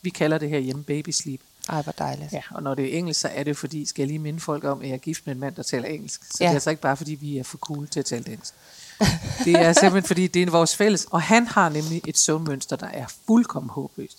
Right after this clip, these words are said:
Speaker 1: Altså, fordi
Speaker 2: Ja.
Speaker 1: han har haft så meget forskelligt arbejde, så
Speaker 2: Ja.
Speaker 1: han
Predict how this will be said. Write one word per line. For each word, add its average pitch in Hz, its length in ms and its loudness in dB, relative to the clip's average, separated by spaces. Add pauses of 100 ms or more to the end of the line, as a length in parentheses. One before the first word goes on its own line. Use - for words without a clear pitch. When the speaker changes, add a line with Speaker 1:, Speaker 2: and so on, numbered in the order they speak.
Speaker 1:
Altså, 123 240 -6
fordi 147 160 -2
Speaker 2:
Ja. - 60 8
Speaker 1:
han 151 80 6
har 147 60 0
haft 170 200 4
så 170 120 4
meget 160 260 4
forskelligt 175 420 0
arbejde, 143 540 2
så 208 140 8
Speaker 2:
Ja. 214 60 10
Speaker 1:
han 190 180 2